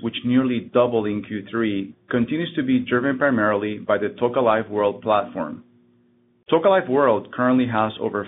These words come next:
forty-seven million monthly active users, and the entire Toca Boca ecosystem has over sixty-five million monthly active users, up over seventy percent compared to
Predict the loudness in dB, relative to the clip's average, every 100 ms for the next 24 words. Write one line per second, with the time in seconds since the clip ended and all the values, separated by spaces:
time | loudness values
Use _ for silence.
0 | -4 0 0 -2 0 2 2 0 0 0
1 | -2 -4 -8 -16 -4 2 2 0 -2 -2
2 | -2 -4 -4 -6 -4 -4 -4 -6 _ _
3 | -2 0 2 0 0 2 2 2 -2 0
4 | 2 2 2 0 -2 -4 -2 -6 -8 -10
5 | -6 -6 -8 -16 _ -6 -2 0 -2 -4
6 | -6 -4 -4 0 2 2 0 2 2 2
7 | 2 2 0 0 0 -2 -6 -8 -8 -6
8 | -8 -8 -14 _ _ _ _ _ _ -2
9 | 2 2 2 0 2 2 2 -4 -4 -4
10 | -2 0 -2 -4 0 0 0